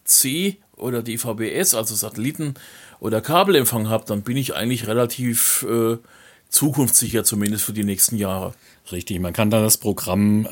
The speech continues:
Speaker 2: in jedem Fall auch weiter empfangen. Äh, was ich auch noch sagen, äh, möchte, ist,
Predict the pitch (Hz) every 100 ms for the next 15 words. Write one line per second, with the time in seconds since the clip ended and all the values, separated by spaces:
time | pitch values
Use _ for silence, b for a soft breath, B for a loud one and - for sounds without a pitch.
0 | 98 95 92 107 110 110 98 98 87 110
1 | 110 92 98 - 101 131 143 B B B
2 | 110 107 113 127 - 120 156 127 - 107
3 | 123 143 147 143 143 123 123 123 120 110
4 | 104 117 - 120 120 120 -